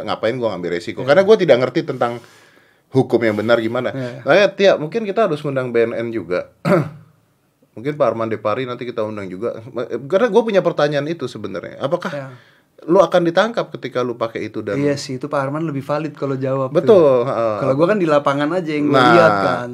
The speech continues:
Speaker 1: <clears throat> apakah akan ditangkap? Dan juga, juga kayak misalnya obat-obat, eh, antidepresan
Speaker 2: Iya.
Speaker 1: yang Lucinta Luna pakai.
Speaker 2: Iya.
Speaker 1: Terus ada satu
Speaker 2: Iya.
Speaker 1: lagi obat yang dipakai sama Lucinta Luna itu kan obat ini kan, painkiller kan?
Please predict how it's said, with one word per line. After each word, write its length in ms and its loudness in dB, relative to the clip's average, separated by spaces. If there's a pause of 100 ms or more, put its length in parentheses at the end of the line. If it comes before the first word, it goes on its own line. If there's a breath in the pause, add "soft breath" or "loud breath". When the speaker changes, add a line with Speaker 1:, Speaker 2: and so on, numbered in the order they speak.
(100)
Speaker 1:
<clears throat> 160 8
apakah 300 8
akan 180 4
ditangkap? 640 0
Dan 160 -4
juga, 220 0
juga 240 0
kayak 160 -2
misalnya 320 -2
obat-obat, 720 0
eh, 480 0
antidepresan 1080 -4
Speaker 2:
Iya. 540 -20
Speaker 1:
yang 100 -4
Lucinta 320 -6
Luna 300 -2
pakai. 640 -2
Speaker 2:
Iya. 20 -20
Speaker 1:
Terus 160 -8
ada 160 2
satu 240 0
Speaker 2:
Iya. 60 4
Speaker 1:
lagi 240 2
obat 260 0
yang 140 0
dipakai 260 -4
sama 220 -4
Lucinta 400 -4
Luna 260 -4
itu 220 -6
kan 300 -6
obat 420 2
ini 180 -4
kan, 160 -4
painkiller 460 -2
kan? 160 -8